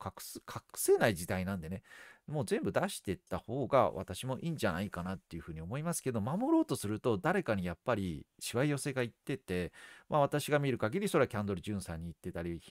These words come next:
場合によってはそれが子供にまで飛び火しつつあるわけですよね。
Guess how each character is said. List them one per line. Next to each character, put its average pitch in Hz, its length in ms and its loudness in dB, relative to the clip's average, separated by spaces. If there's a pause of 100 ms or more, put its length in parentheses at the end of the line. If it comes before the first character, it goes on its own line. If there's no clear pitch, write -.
場 139 160 0
合 170 60 2
に 175 80 -2
よ 190 60 2
っ 190 40 -12
て 147 80 2
は 107 60 4
そ - 100 -4
れ 101 80 0
が 98 80 2
子 - 160 -6
供 139 240 -4
に 147 160 -4
ま 85 120 -2
で 78 240 -6
飛 - 120 -14
び 101 80 -6
火 95 240 -8 (300)
し - 240 -4
つ - 160 -8
つ - 320 -8
あ 104 80 -4
る 95 60 -2
わ 82 80 -4
け 80 80 -10
で - 60 -12
す - 100 -10
よ 131 80 -4
ね。 185 100 -4